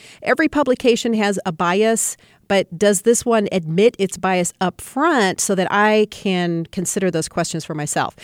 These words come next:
Now, my particular beat is the Supreme Court, as I mentioned, so ha-, I think having a law degree and having practiced law for a time makes it easier for me to understand the nuances of lawsuits and court procedure, and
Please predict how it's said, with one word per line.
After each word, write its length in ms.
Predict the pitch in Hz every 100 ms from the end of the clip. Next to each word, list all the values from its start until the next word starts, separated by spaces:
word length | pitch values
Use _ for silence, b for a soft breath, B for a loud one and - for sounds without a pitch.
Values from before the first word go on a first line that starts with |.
| B B
Now, 100 | 185
my 220 | 190 240
particular 500 | 294 339 285 254 214
beat 220 | 196 202
is 140 | 185 175
the 80 | 175
Supreme 320 | - 185 170
Court, 240 | - 185
as 100 | 170
I 60 | 160
mentioned, 400 | 165 160 160 139
so 240 | - 165
ha-, 180 | 185 190 -
I 100 | 214
think 240 | 254 196
having 300 | 196 180 170
a 60 | 160
law 180 | 170
degree 480 | 180 180 170 165 156 B B B
and 100 | 165
having 220 | 175 160
practiced 600 | - 240 277 262 - -
law 260 | 165 143
for 220 | 131 - 147
a 60 |
time 400 | 135 165 151 151
makes 360 | - 175 190 -
it 80 | 165
easier 480 | 165 196 190 196 180
for 140 | 175
me 100 | 160
to 120 | 160
understand 600 | 175 170 170 - 170 165
the 80 | 151
nuances 800 | 151 170 180 185 185 - 196 190
of 160 | 175 160
lawsuits 720 | 160 170 - 202 196 190 -
and 140 | - 170
court 300 | - 185 -
procedure, 500 | 190 - 208 202 202 B B B
and 140 | 185